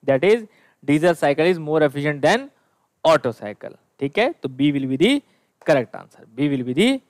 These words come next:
correct answer। क्लियर है, सबका सही है, very good। आज देखो अस्सी से हो गए पचास। क्या करें बच्चों का, ऐसा क्या करें कि बच्चे पढ़ने लग जाएं सब या लाइव आने लग जाएं? बताओ बच्चों, सजेस्ट करो कुछ, ऐसा क्या करें?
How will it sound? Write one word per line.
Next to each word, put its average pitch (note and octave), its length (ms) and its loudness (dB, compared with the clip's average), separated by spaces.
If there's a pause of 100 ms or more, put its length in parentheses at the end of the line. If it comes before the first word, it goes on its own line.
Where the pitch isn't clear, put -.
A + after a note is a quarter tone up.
(360)
correct A#2+ 340 -2
answer। G2 280 -16 (100)
क्लियर F3 240 2
है, F#3 140 -4 (180)
सबका D#3 260 -2
सही F3+ 200 0
है, F#3+ 220 -2
very A#2+ 200 -8
good। A2 220 -16
आज E3 200 2
देखो E3 240 -4
अस्सी E3+ 380 -10
से E3 80 -6
हो D#3+ 80 2
गए E3 120 2
पचास। E3 460 0 (1300)
क्या C#3+ 160 4
करें D3 260 -2
बच्चों B2 280 -6
का, G2+ 160 -16 (720)
ऐसा C#3 240 -2
क्या C#3+ 300 0
करें E3 300 -2
कि E3+ 80 -4
बच्चे D#3 380 0 (240)
पढ़ने C#3 260 0
लग B2 160 -2
जाएं B2 200 -2
सब A2 200 -8 (540)
या C3 100 0
लाइव B2 320 0
आने A#2+ 120 -6
लग A2 140 -6
जाएं? G#2+ 240 -14 (480)
बताओ C#3 280 -2
बच्चों, A#2 260 -10
सजेस्ट C#3 360 -4
करो A2 220 -12
कुछ, G#2 220 -20
ऐसा A#2+ 200 -10
क्या B2 220 -6
करें? G2+ 260 -16